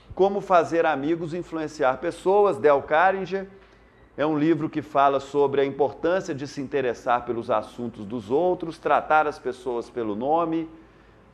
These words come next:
fala sobre carisma também. É um livro interessante. O bambambam da neurociência hoje em dia, da neurolinguística, melhor dizendo, é o Tony Robbins.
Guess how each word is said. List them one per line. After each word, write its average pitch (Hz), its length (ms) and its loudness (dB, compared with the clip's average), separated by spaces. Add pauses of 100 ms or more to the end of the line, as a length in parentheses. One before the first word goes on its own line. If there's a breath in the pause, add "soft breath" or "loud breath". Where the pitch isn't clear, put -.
(180)
fala 160 240 6
sobre 147 320 -2
carisma 135 800 0
também. 160 560 -2 (1200)
É 135 120 4
um 165 140 4
livro 185 600 2
interessante. 190 1040 -2 (100)
O 208 120 -4
bambambam 180 760 4
da 156 160 2
neurociência 147 840 -2
hoje 151 200 -6
em 196 60 -8
dia, 202 440 2 (340 loud breath)
da 139 160 6
neurolinguística, 160 1120 0
melhor 127 300 0
dizendo, 170 480 -2
é - 20 2
o 190 100 0
Tony 180 280 -2
Robbins. 92 640 -2